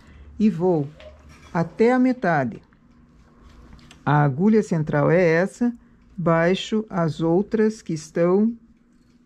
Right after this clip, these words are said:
pra esquerda. A agulha central continua elevada. Venho com o carro até a metade,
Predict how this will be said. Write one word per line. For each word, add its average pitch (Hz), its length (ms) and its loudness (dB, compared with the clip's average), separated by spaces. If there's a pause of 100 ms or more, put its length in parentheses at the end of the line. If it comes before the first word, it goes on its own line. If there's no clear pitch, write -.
pra 160 160 0
esquerda. 156 680 -2 (880)
A 143 160 2
agulha 170 360 0
central 170 600 -2
continua 202 840 0
elevada. 175 640 -2 (1600)
Venho 202 380 4
com 175 240 -2
o 147 40 -2
carro 165 640 -2 (1300)
até 139 320 -2
a 139 60 2
metade, 185 760 -2